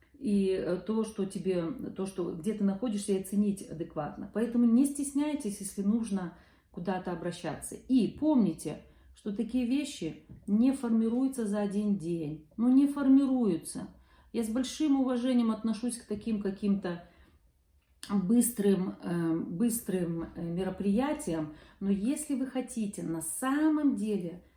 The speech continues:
настроить свой контакт с источником жизни и на самом деле научиться любить себя,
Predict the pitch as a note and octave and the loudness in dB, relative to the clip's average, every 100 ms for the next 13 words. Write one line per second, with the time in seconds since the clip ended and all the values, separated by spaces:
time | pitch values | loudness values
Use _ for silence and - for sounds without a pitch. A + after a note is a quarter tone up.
0 | _ - D#3 D#3+ - - A#3+ C#4+ D4 - | _ -12 -8 -8 -10 -4 0 0 -2 -4
1 | A#3 C4 C4 A#3+ A#3 A3 G3 F3 - - | -2 -2 -2 -2 -2 -2 -4 -4 -10 -12
2 | C#3+ - A#3+ B3+ C4+ B3 A#3 G3+ G3 F3+ | -12 -6 -4 0 0 0 0 -2 -2 -4
3 | D#3 C#3+ E3 E3 - B3+ B3+ A#3+ G#3+ A3+ | -2 -2 -4 -6 -6 -2 0 0 0 0
4 | A3+ A#3 - G#3+ - G3+ G3+ G3+ G3+ - | 0 0 -4 -10 -8 -6 -4 -4 -6 -8
5 | E3 E3+ D#3 | -8 -8 -12